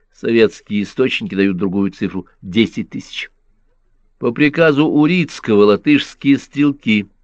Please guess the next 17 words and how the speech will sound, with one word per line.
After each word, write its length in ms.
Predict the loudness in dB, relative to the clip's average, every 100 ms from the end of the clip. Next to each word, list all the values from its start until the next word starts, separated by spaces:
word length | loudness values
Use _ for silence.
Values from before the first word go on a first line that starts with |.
| _ _ _ _ -20 -18
самый 360 | -4 0 2 4
надежный 640 | 2 4 4 4 2 0
и 20 |
преданный 420 | 2 0 2 0
большевикам 540 | 0 -2 -4 0 2 4
военный 400 | 4 2 2 0
отряд 300 | 0 -2 -2
в 60 |
Петрограде, 640 | -8 -4 -2 0 0 -2 -8 _ _ _
окружили 580 | -4 0 0 2 2 0
Таврический 560 | 0 -2 -2 -6 -6 0
дворец, 460 | 2 2 -2 -10 _ _ _ -6
но 200 | -4 -2
в 60 |
события 400 | -2 -2 -2 -2
не 120 | -2 0
вмешивались. 640 | -2 -4 -6 -8 -10